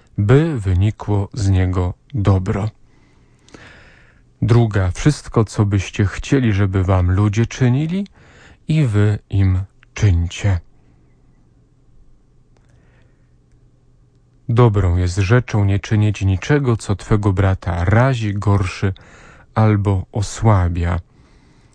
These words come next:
Czyli miłość zawsze zawiera w sobie szacunek do bliźniego i jego sumienia. A zatem wybierać zgodnie z sumieniem.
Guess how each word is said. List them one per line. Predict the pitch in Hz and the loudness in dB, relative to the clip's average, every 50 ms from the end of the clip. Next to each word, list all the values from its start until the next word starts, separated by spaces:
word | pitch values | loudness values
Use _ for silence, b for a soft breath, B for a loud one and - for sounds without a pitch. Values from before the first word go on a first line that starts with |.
| b - | b -20
Czyli | - - 113 90 92 90 85 | -2 0 0 2 2 0 0
miłość | 87 98 120 143 151 131 120 110 98 - - | 2 2 2 2 0 0 -2 -4 -4 -4 -6
zawsze | 101 92 90 107 127 139 - - - 107 | -6 -2 0 0 0 0 -2 -4 -4 -4
zawiera | 104 98 95 92 90 92 101 98 92 92 | -2 -2 -2 -2 0 0 0 0 0 -2
w | 87 - | -4 -6
sobie | - - - 120 113 104 107 92 90 B B B B B B B B B | -10 -4 -2 -2 0 0 -2 -4 -4 B B B B B B B B B
szacunek | B - - 117 113 - - 165 170 170 147 120 113 | B 0 2 2 2 2 0 -2 0 0 0 -2 -4
do | 104 104 110 117 113 113 107 107 117 131 - _ _ _ _ _ _ _ 139 | -2 0 2 2 2 2 0 -2 -4 -8 -12 _ _ _ _ _ _ _ -8
bliźniego | 113 95 95 95 95 95 101 117 139 160 165 151 139 127 120 120 - _ _ _ | -4 -2 -2 0 0 0 0 2 2 2 0 0 -2 -2 -2 -4 -8 _ _ _
i | - 147 123 | -4 -2 0
jego | 113 104 98 98 98 87 87 b b b b b b | 0 0 0 0 -2 -4 -4 b b b b b b
sumienia. | - - - - - 98 92 92 98 95 90 82 82 85 80 - - _ _ b b b b b b b b b b b b b b b b b b b b b b b b b b b b b b b b b b b b b b b b _ _ | -18 -16 -8 -2 0 2 4 4 4 4 4 2 2 0 -2 -4 -8 _ _ b b b b b b b b b b b b b b b b b b b b b b b b b b b b b b b b b b b b b b b b _ _
A | - 107 | 0 2
zatem | 101 117 135 127 - 147 147 143 143 139 127 | 2 2 2 2 2 2 4 4 2 2 0
wybierać | 120 120 113 131 147 151 151 139 120 | 0 0 0 0 0 0 -2 -2 -2
zgodnie | 120 110 104 110 107 131 139 131 120 117 123 120 117 | -2 -2 -2 0 0 2 2 2 2 2 2 2 0
z | - - | -2 -6
sumieniem. | - - - - 101 95 95 95 90 87 82 82 85 85 - - 92 | -12 -10 -4 -2 0 2 2 2 2 0 0 -2 -2 -4 -4 -6 -8